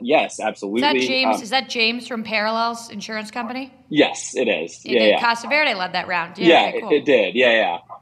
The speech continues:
Speaker 1: yeah. Um, and so, you know, I, I think on, on that sense, like, yes, absolutely. For private market investors, um, it will be very useful. Um,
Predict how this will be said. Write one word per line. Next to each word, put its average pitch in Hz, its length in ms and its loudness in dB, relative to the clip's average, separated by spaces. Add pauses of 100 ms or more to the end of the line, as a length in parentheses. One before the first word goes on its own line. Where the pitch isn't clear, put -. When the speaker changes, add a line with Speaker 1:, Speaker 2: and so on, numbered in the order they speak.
Speaker 1:
yeah. 143 120 6 (100)
Um, 117 100 0
and 135 120 -4
so, 127 360 4 (640)
you 202 160 0
know, 139 120 4
I, 170 260 2
I 180 40 4
think 185 160 0
on, 147 260 4
on 131 180 2
that 127 200 -2
sense, 165 220 0
like, 120 160 -4
yes, 107 220 0
absolutely. 98 480 -4
For 107 120 -6
private 101 320 2
market 101 280 -2
investors, 98 640 2
um, 87 480 2
it 110 180 0
will 98 240 4
be 90 360 -4
very 95 260 4
useful. 143 460 2 (340)
Um, 104 380 6